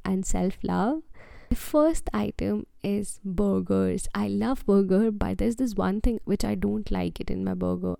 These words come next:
and it's tomatoes. I usually remove tomatoes from my burger. It's like removing toxic people from my life. Secondly, it's pizzas.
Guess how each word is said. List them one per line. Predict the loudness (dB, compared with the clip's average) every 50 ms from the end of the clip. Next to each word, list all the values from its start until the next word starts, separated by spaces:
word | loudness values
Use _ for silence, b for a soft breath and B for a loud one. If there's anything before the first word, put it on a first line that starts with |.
| -6
and | -6 -4 -4 -6 -8 -10 -10 -8
it's | -8 -8 -6 -8 -8
tomatoes. | -6 -4 -2 -2 -2 -2 -2 -2 -2 -2 -4 -6 -6
I | -4 -4
usually | -2 -2 -2 0 0 0 0
remove | 0 0 2 2 2 2 2 2 0 -2 -6 -4 0 2
tomatoes | 4 4 4 4 2 2 0
from | 0 -2 -2 -2
my | -2
burger. | -2 -2 -2 -2 -2 -2 -2 -2 -2 -2 -4 B B B B B B B B B B
It's | -2 0 2 2
like | 2 2 0 0
removing | -2 -2 0 0 2 2 0 0 0 0
toxic | 0 0 0 -4 -6 -4 -4 -4 -4 -6 -4
people | -2 -2 0 2 2 2 2
from | 2 0 0 0
my | 0 0
life. | 0 0 0 -2 -2 -4 -4 -6 -8 -12 -10 -10 -10 -10 -10 B B B B B
Secondly, | -2 0 0 0 2 0 0 0 0 0 -2 -4
it's | -6 -6 -8 -10 -10 -6 -2
pizzas. | 0 0 0 0 0 -2 0 0 0 -2 -2 -4 -8 -10 -10 -12